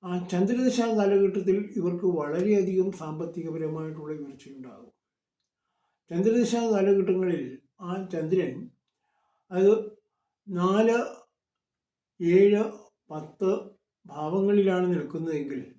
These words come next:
ജാതകത്തിൽ അത് വളരെയധികം സാമ്പത്തികപരമായിട്ടുള്ള ഉയർച്ചയും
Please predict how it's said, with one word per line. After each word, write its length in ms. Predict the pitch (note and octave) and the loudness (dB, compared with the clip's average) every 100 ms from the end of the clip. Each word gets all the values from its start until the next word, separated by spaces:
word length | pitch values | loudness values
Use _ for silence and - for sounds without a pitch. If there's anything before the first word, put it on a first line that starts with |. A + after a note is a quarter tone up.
| B3 | _
ജാതകത്തിൽ 760 | G#3 D3 C3+ C3+ C3 B2+ B2+ _ _ _ _ _ _ _ | -12 -10 -8 -10 -14 -18 -20 _ _ _ _ _ _ _
അത് 180 | E3+ G3 | -2 0
വളരെയധികം 800 | F3 D#3+ F3+ G3+ G3 G3 G3+ - | 2 0 4 4 4 0 -2 -8
സാമ്പത്തികപരമായിട്ടുള്ള 1400 | D#3+ D3+ D#3 F3+ G3+ F#3+ F#3+ F3+ F3+ F3+ F3 E3+ E3 | -12 -10 -6 -6 -4 -2 0 0 0 -2 -4 -4 -6
ഉയർച്ചയും 960 | F3 - D3 D#3 F3 - F3 D3+ C#3 - | -8 -10 -10 -8 -10 -6 -6 -6 -8 -14